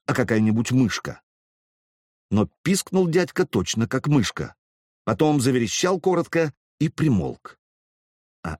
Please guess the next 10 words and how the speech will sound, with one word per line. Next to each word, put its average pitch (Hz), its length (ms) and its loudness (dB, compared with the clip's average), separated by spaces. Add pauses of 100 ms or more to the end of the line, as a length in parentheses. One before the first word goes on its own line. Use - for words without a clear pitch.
(100)
это 117 520 2 (220)
метнулось 98 580 0
к - 100 -6
Иринке. 127 520 -2 (460)
Та 135 140 2
успела 143 460 0
только 139 320 0
отпихнуть 151 580 -2
подальше 117 480 0
малыша, 120 520 0